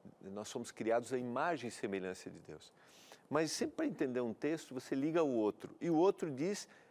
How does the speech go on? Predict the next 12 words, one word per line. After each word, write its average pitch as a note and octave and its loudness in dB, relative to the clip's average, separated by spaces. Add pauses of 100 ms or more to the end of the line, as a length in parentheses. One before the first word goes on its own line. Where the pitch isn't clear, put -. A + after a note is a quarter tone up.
da C#3 2
responsabilidade C#3+ 0
que - -6
o C#3 2
homem C3+ 2
tem E3 0 (580)
no D3+ 0
que E3 -4
está F#3+ 2
sobre A#2 0
a G2 2
terra. - -4